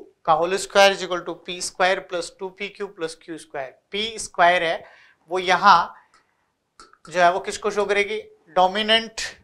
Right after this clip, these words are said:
एलील की होमोजाइगस कंडीशन को। तो ये डोमिनेंट एलील की होमोजाइगस कंडीशन को, टू पी क्यू है वो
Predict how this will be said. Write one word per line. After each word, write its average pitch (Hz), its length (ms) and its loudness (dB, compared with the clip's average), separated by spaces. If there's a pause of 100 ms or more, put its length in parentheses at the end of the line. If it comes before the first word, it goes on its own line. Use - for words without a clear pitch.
(360)
एलील 185 380 2
की 170 200 -8 (320)
होमोजाइगस 185 580 0
कंडीशन 143 420 -14
को। - 220 -20 (540)
तो 170 40 -12
ये 185 120 -2
डोमिनेंट 202 540 -2
एलील 190 260 0
की 180 120 -8
होमोजाइगस 180 520 -4
कंडीशन 196 480 -10
को, 220 140 -10 (920)
टू 226 180 -4
पी 214 240 -10
क्यू 214 260 -6
है 190 180 2 (400)
वो 185 220 -2